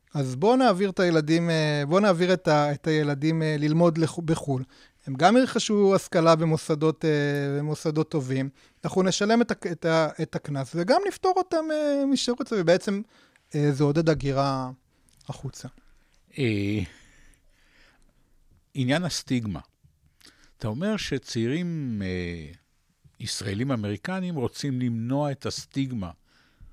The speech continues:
Speaker 2: שהם לא עשו שירות, אבל מה אכפת לו אם הוא שם יושב בארצות הברית? מי, מי בכלל שואל אותו? או שזה רק עניין פנימי,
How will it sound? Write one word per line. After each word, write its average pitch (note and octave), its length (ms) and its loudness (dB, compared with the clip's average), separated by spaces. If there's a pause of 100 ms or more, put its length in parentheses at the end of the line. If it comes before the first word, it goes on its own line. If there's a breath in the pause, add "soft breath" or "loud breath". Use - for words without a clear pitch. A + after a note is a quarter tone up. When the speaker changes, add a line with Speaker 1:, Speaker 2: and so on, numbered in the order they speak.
(200)
Speaker 2:
שהם G2 360 -6
לא G2+ 120 -2
עשו F#2+ 240 -8
שירות, F2 340 -12
אבל G2 160 -4
מה D3 100 -4
אכפת - 360 -6
לו E2 100 -6
אם E2 180 -10
הוא E2+ 140 -12
שם E2+ 260 -10
יושב E2+ 340 -10
בארצות E2 380 -14
הברית? F#2 340 -14
מי, A#2+ 260 -6 (500 soft breath)
מי C3+ 100 0
בכלל D3+ 320 -6
שואל - 680 -8
אותו? F2+ 600 -10 (1700 soft breath)
או B2+ 100 -6
שזה A2+ 240 0
רק A2+ 260 -6
עניין A2 340 -6
פנימי, G#2 880 -4